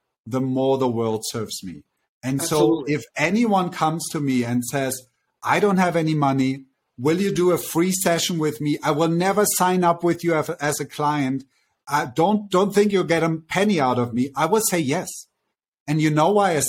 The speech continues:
Speaker 1: say yes? Because for
Speaker 2: It's a message.
Speaker 1: me, it's not about the money. For me, it's
Speaker 2: It's a
Speaker 1: about
Speaker 2: message.
Speaker 1: serving people. And the
Speaker 2: Yep.
Speaker 1: more people I get to serve, I know, I know at a deep internal level, I will be taken care of and the money will come. So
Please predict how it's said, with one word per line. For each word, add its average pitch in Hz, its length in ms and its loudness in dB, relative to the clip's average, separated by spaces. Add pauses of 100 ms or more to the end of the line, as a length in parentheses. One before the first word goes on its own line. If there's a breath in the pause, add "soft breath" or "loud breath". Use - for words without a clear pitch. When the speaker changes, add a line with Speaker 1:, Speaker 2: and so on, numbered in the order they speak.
Speaker 1:
say 135 100 -2
yes? 131 340 -2 (460)
Because 156 360 0
for 160 80 -2
Speaker 2:
It's 135 80 -2
a - 20 -2
message. 147 120 -4
Speaker 1:
me, 175 80 -2
it's - 220 -4
not 147 280 2
about 131 400 0
the 135 80 -4
money. 127 360 0
For 120 200 -4
me, 127 200 2
it's 135 160 -4
Speaker 2:
It's - 20 -6
a 123 100 -4
Speaker 1:
about 120 240 0
Speaker 2:
message. - 280 -8
Speaker 1:
serving 143 520 0
people. 131 560 -8 (260 soft breath)
And 135 160 -4
the 135 60 0
Speaker 2:
Yep. 135 140 0
Speaker 1:
more 180 300 0
people 202 300 0
I 156 120 2
get 147 280 -2
to 143 120 -10
serve, 160 600 -2 (460)
I 165 320 0
know, 156 640 -2 (400)
I 156 200 0
know 156 460 4
at 143 160 0
a 120 80 2
deep 143 460 -6
internal 139 480 -6
level, 120 400 -4 (260 soft breath)
I 139 180 0
will 143 180 2
be 123 120 -2
taken 123 360 -8
care 117 260 -8
of 87 140 -12 (400)
and 127 120 -4
the 127 60 0
money 123 240 2
will 117 160 -2
come. 113 380 -6
So 123 400 -2